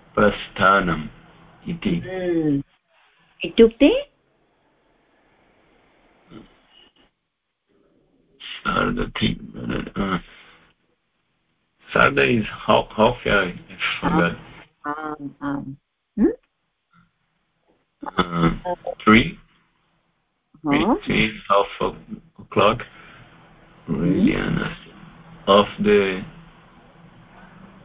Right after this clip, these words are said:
Speaker 1: of the train.
Speaker 2: Hmm?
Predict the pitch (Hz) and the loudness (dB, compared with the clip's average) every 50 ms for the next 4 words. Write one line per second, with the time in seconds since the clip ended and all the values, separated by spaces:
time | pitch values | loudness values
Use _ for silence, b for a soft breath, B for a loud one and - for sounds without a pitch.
0 | - - - - - - - - - - - - - - 98 98 101 117 131 160 | -20 -20 -20 -20 -10 -8 -8 -6 -4 -4 -6 -4 0 2 2 4 4 4 2 0
1 | 165 - - - - - - - - - - - - - - 180 165 160 151 147 | -2 -4 -8 -14 -20 -20 -20 -20 -20 -20 -20 -20 -20 -8 0 2 4 4 6 6
2 | 160 196 | 4 4